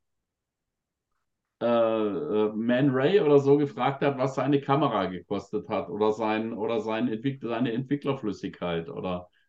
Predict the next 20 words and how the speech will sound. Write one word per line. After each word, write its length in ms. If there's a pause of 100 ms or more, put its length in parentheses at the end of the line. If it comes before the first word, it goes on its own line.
(140)
oder 220
so, 260
ja? 180
Vielleicht 400
noch 140
welches 340
Papier 400
er 100
nimmt 320
oder 220
so. 240
Aber, 380 (380)
aber, 640
ähm, 640 (360)
w-, 60
w-, 640
wie 120
ist 180
das 180
Verhältnis 880